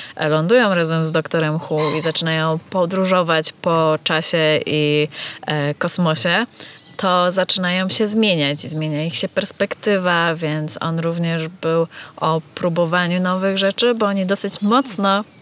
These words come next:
jak większość ludzi by, e, mogła przypuszczać, em, mocno się zmieniają i muszą, em, zmienić wyobrażenie też o sobie, więc dla mnie wydaje się, że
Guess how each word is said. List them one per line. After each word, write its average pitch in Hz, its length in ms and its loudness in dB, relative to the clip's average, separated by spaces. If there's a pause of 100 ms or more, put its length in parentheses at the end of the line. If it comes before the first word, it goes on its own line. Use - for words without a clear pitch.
jak 196 220 -4 (580)
większość 220 360 -2
ludzi 160 320 -2
by, 156 300 -2 (560)
e, 175 160 -2 (140)
mogła 156 500 -2
przypuszczać, 165 760 -6 (160)
em, 156 500 0 (360)
mocno 208 320 0
się 226 160 4
zmieniają 214 680 2
i 147 80 -2
muszą, 175 300 -2
em, 165 920 -2 (340)
zmienić 185 440 -2
wyobrażenie 180 580 0
też 156 200 -4
o 151 160 -4
sobie, 139 380 -4
więc 151 420 -12
dla 151 200 -6
mnie 156 340 -4 (580)
wydaje 165 420 2
się, 165 320 -2
że 151 300 -2